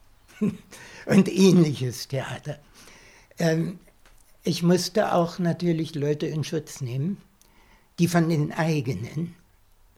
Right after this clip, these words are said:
verunglimpft wurden, mit dem Ziel, sie abzusägen, wie man so schön sagt. Beispielsweise hatte ich einen Fall an der Universität,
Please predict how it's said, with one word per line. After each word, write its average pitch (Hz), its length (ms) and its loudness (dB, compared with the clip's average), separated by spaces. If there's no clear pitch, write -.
verunglimpft 131 920 -2
wurden, 139 480 -4
mit 156 220 -2
dem 151 180 0
Ziel, 170 540 2
sie 147 400 -2
abzusägen, 120 1300 -8
wie 135 100 -6
man 123 200 -6
so 120 140 -8
schön 135 380 -6
sagt. 175 320 -10
Beispielsweise 175 1040 0
hatte 180 260 2
ich 175 320 0
einen 147 280 0
Fall 147 280 0
an 160 180 -2
der 165 180 -2
Universität, 175 960 -2